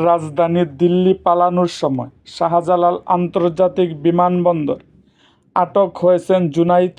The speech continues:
আহমেদ পলক। বিমানবন্দরে ভিআইপি লাউঞ্জ থেকে আজ মঙ্গলবার বিকাল তিনটার দিকে তাকে আটক করা হয়েছে। বেসামরিক বিমান চলাচল কর্তৃপক্ষের দায়িত্বশীল সূত্র বিষয়টি জানিয়েছে।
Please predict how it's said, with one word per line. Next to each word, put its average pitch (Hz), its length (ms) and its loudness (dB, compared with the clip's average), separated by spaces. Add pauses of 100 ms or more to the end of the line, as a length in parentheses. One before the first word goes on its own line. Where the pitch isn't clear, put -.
আহমেদ 165 380 0 (120)
পলক। 135 280 0 (520)
বিমানবন্দরে 180 960 2 (140)
ভিআইপি 185 560 2
লাউঞ্জ 160 300 0 (160)
থেকে 135 260 -2 (600)
আজ 180 120 0 (220)
মঙ্গলবার 180 680 2 (120)
বিকাল 185 320 0 (160)
তিনটার 185 460 2 (120)
দিকে 175 300 -2
তাকে 175 220 0 (120)
আটক 180 240 -2 (160)
করা 180 260 4
হয়েছে। 127 260 -2 (500)
বেসামরিক 175 640 2 (140)
বিমান 180 300 2 (160)
চলাচল 185 480 0 (120)
কর্তৃপক্ষের 196 840 -2 (140)
দায়িত্বশীল 175 680 0 (340)
সূত্র 196 320 -4 (220)
বিষয়টি 170 440 0 (100)
জানিয়েছে। 156 400 0